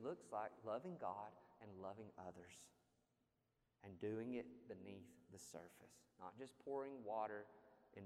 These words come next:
buckets with holes in them, but caring about how that hole got there and who is the one who's not allowing it to be filled. Because Jesus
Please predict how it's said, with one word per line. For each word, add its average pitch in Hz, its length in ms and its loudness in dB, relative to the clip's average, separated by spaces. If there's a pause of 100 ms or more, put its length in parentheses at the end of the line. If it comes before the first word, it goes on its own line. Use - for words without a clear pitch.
buckets - 400 0
with 107 120 -4
holes 95 360 2
in 87 140 -4
them, 87 180 -4 (260)
but 92 120 2 (100)
caring 107 320 4
about 95 340 6
how 110 160 6
that 127 260 4
hole 127 220 2
got 101 280 4
there 98 280 2 (260)
and 98 180 -10
who 113 180 4
is 113 80 -2
the 113 120 0
one 104 360 2
who's 98 140 -4
not 101 200 4
allowing 92 380 4
it 90 100 -2
to - 140 -14
be 87 120 0 (120)
filled. - 240 -8 (1900)
Because 110 200 -4 (100)
Jesus 139 340 4